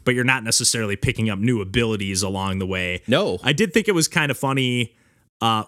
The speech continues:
Speaker 1: um, where it said on the description of the game, it was like, "This is a combination of, like, Joust and Mega Man
Speaker 2: Yeah.
Speaker 1: two or something like that," is what they compared it to.
Speaker 2: Mega Man,
Speaker 1: I
Speaker 2: yeah.
Speaker 1: definitely see the Joust comparison, <laughs> but I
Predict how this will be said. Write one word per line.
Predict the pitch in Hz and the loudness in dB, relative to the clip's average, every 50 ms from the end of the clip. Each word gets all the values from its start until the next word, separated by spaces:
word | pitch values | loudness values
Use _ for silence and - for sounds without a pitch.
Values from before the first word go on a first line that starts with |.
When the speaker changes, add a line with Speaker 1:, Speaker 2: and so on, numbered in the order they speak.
| _ _ _ _ - | _ _ _ _ 0
Speaker 1:
um, | 117 120 113 104 104 104 104 107 107 107 | 0 2 2 2 0 0 0 0 0 2
where | 117 127 123 | 2 2 2
it | 113 - | 2 0
said | - 143 135 127 123 | 2 2 2 2 2
on | 123 127 131 120 | 0 0 0 0
the | 117 110 110 107 107 107 101 104 | 0 0 0 0 0 0 -2 -2
description | 107 110 - - 143 - - - 123 | 0 0 2 2 0 -2 0 0 0
of | 120 | 0
the | 117 | 0
game, | 117 123 117 120 120 | 0 0 0 0 0
it | 117 | 0
was | 113 104 | 0 0
like, | 110 107 - | 0 -2 0
"This | 165 151 - | 0 0 0
is | 143 | 0
a | 143 | -2
combination | - - 151 143 139 135 131 131 135 127 - 135 | -2 -2 -2 0 0 -2 -2 -2 -2 -2 -2 -2
of, | 120 107 | -2 0
like, | 117 104 101 104 | 0 -2 -2 -2
Joust | 104 101 127 127 139 139 147 143 - - - - - | -2 0 0 0 0 0 2 2 2 2 0 -2 -4
and | 139 123 120 117 | -4 -2 0 0
Mega | 117 123 120 120 131 | 2 0 0 0 0
Man | 131 127 120 123 120 113 | 0 0 0 0 0 2
Speaker 2:
Yeah. | 135 131 127 | 2 2 2
Speaker 1:
two | 123 110 104 101 | 0 -2 -2 -2
or | 95 92 | 0 0
something | - - 113 98 - 113 104 | 0 0 0 0 -2 -2 0
like | 104 104 98 | 0 -2 -2
that," | 104 101 98 | -2 -2 -2
is | 98 90 | -2 -2
what | 110 98 | -2 -2
they | - 101 98 | -2 -2 -2
compared | - 107 - - 107 101 107 110 | -2 -2 -2 0 0 0 0 -2
it | 113 - | 0 2
to. | 135 139 | 2 2
Speaker 2:
Mega | 139 107 104 98 | 2 2 0 -2
Man, | 90 90 87 85 85 - | -4 -2 -2 -2 0 0
Speaker 1:
I | 107 | 2
Speaker 2:
yeah. | 85 | 2
Speaker 1:
definitely | 87 196 220 - 302 269 | 2 2 0 0 0 2
see | - - 247 240 | 2 2 2 2
the | 196 170 | 0 0
Joust | 135 117 131 123 135 147 - - | 0 0 0 0 0 0 0 0
comparison, | - 190 - - 202 202 202 190 - 220 208 226 220 | 0 -2 -4 -4 -2 0 0 0 0 0 -2 -2 0
<laughs> | |
but | 170 208 - - - 349 - - | 2 0 2 4 2 2 4 2
I | - 196 | 2 2